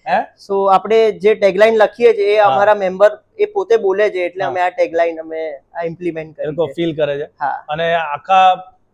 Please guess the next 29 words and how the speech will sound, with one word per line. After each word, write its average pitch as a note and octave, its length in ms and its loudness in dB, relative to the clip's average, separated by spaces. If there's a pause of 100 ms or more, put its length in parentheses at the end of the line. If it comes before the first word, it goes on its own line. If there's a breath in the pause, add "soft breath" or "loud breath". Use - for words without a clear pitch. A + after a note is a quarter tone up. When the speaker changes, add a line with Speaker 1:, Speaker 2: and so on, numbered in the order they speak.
(120)
Speaker 1:
અ, D3+ 220 -4
ત્રણેય E3+ 400 -6
બાજુ F#3 280 2
આ F3 180 2
લોકોના F#3 260 -4
ટાવર F3 340 0
છે F#3+ 80 -6
ને D#3+ 160 -8
વચ્ચે D#3+ 320 -6
એ F3+ 60 -2
લોકોની F3 320 -10
આમ E3+ 200 -12
ગાર્ડન D#3+ 460 -8
સ્પેસ - 300 -12
ને F3 40 -6
Speaker 2:
આપણું A3 180 -6
Speaker 1:
એકદમ G#3 120 0
Speaker 2:
ટોટલ A3+ 260 2
Speaker 1:
ઓપન A3 100 2
સ્પેસ. - 260 -18
Speaker 2:
કહેવા G#3+ 260 4
જઈએ A3 320 0
તો G#3+ 100 -6
સેવન્ટી G#3 460 -4
પર્સન્ટ G#3 320 -4
આપણી G3 240 -6
ઓપન G3 320 -2
સ્પેસ G3 480 -6
છે A3 120 -2